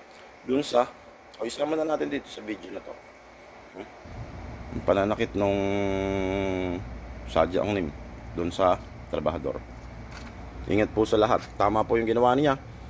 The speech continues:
Ah, nag-video yung kasamahan. Tapos,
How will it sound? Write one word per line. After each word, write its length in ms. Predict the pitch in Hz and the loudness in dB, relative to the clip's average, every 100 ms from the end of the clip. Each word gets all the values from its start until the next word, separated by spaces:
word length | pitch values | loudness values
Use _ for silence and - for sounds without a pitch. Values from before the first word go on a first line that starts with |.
| - | -2
Ah, 640 | 92 98 98 98 98 98 101 | 2 4 4 4 4 4 4
nag-video 520 | 110 123 143 135 143 - | 2 4 4 8 6 6
yung 120 | 117 | -2
kasamahan. 480 | 107 123 120 131 113 | 0 0 2 2 0
Tapos, 480 | 98 - 113 - | -2 0 0 0